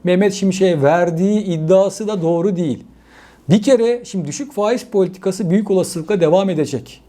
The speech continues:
Yani Cumhurbaşkanı Erdoğan o konuda ısrarcı, bunu zaten biliyoruz. Diğer yandan Cumhurbaşkanı Erdoğan'ın ısrarcı olacağı başka ekonomi politikaları da var. Bunlardan birinin K K M kur korumalı mevduat olduğu konuşuluyor.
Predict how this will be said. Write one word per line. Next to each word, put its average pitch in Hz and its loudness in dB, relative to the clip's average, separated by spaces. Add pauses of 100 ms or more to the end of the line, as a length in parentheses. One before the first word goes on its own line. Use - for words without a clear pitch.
Yani 120 -2
Cumhurbaşkanı 143 0
Erdoğan 175 2
o 208 4
konuda 196 0
ısrarcı, 165 0
bunu 165 -4
zaten 175 0
biliyoruz. 123 -6 (100)
Diğer 285 4
yandan 226 -2
Cumhurbaşkanı 214 -4
Erdoğan'ın 214 -2
ısrarcı 196 0
olacağı 190 2
başka 226 -2
ekonomi 185 -2
politikaları 196 2
da 185 4
var. 127 0
Bunlardan 247 4
birinin 240 2
K 180 2
K 220 -2
M 240 -2
kur 269 -10
korumalı 226 0
mevduat 202 0
olduğu 175 -4
konuşuluyor. 139 -2